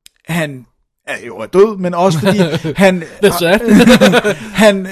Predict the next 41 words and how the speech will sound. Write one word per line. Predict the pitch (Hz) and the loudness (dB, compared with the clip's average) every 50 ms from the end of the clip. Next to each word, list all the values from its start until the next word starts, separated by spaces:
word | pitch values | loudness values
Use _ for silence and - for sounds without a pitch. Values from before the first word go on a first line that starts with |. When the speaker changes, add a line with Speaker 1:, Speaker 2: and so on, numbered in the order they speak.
| 190 165 | -8 -6
Speaker 1:
bevæger | 185 190 175 208 208 208 190 | -4 2 4 4 4 4 2
sig | 185 - 208 190 | 0 0 -2 -2
meget | 190 185 180 185 190 196 190 | 2 2 4 4 4 4 2
underligt, | 175 160 156 160 160 165 165 - - | 0 -2 -4 -6 -6 -8 -10 -10 -12
og | 156 165 | -10 -8
taler | - - 208 196 185 170 165 | -4 -2 -2 -2 0 -4 -4
meget | 160 156 147 151 151 | -4 -4 -4 -4 -4
underligt. | 143 139 135 143 147 156 156 143 - 175 | -4 -6 -8 -8 -10 -10 -12 -12 -10 -8
Han | 160 156 | -6 -6
har, | 156 151 147 147 - - - _ _ | -4 -6 -6 -8 -10 -16 -20 _ _
han | - 175 180 | -8 -8 -6
kan | 165 - 208 214 202 | -2 -2 -2 0 -2
det | 190 196 | -4 -6
kun | - 202 214 202 185 | -4 -2 -2 0 2
det | 214 202 170 175 180 | 2 2 2 2 -2
engelsk, | 190 190 185 175 - - - _ _ _ _ _ | -2 -6 -8 -10 -12 -16 -20 _ _ _ _ _
han | _ 170 170 165 160 | _ -4 -4 -2 -4
har | 147 156 160 156 | -4 -4 -4 -2
hørt | 151 190 190 170 143 156 | -2 -2 -2 -2 -4 -8
på | 170 | -10
de | 160 165 160 | -10 -8 -8
der, | 151 160 143 131 - - _ _ _ _ _ _ _ - | -8 -8 -8 -10 -12 -16 _ _ _ _ _ _ _ -4
øh, | 160 151 143 135 131 127 123 | -2 -2 0 -2 -4 -6 -8
plader | 127 - 156 151 147 151 165 185 196 | -4 -4 -2 -2 0 0 0 0 0
der. | 180 151 131 113 - _ _ _ | 0 -2 -6 -8 -10 _ _ _
Speaker 2:
Ah. | - 151 151 156 156 156 151 135 117 - _ _ | -16 -14 -12 -10 -10 -10 -12 -12 -16 -18 _ _
Speaker 1:
Så, | - - - 180 165 160 - 160 | -12 -4 0 0 2 0 0 -4
så | 151 - 185 165 | -6 -4 -2 -2
han | 156 151 156 156 151 | -2 -2 -4 -6 -8
taler | 127 - 202 214 214 208 196 190 | -6 -4 -2 -2 0 -2 -2 -2
meget | 185 180 180 185 180 175 | 0 0 0 2 0 0
underligt, | 170 170 175 185 202 202 196 190 | 0 0 -2 0 0 0 0 0
og | 165 143 | 0 -4
han | 147 160 147 | -6 -8 -10
forstår | 147 147 - - 220 214 185 160 156 | -12 -14 -4 -2 0 0 0 0 -2
ikke | 160 165 160 - | -4 -6 -6 -4
særlig | - 170 156 160 170 | -2 -2 -2 -2 -4
mange | 165 151 151 147 | -6 -8 -8 -10
begreber, | 151 139 - 160 156 156 160 151 160 | -12 -10 -8 -6 -6 -6 -6 -6 -4
og | 156 139 143 151 | -4 -2 -4 -4
hun | 135 170 180 180 175 | -4 -4 -4 -6 -6